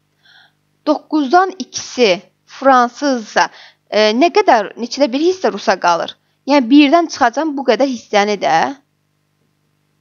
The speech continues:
Baxaq görək neçədə bir hissəsi. O deyir, doqquzdan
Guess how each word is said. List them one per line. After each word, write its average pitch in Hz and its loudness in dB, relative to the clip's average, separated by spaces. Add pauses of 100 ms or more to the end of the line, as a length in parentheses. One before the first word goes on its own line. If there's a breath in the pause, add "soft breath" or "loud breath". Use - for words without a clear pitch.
(500)
Baxaq 277 -2
görək 247 -2
neçədə 226 -4
bir 247 -6
hissəsi. 196 -6 (800)
O 302 0
deyir, 202 0
doqquzdan 226 0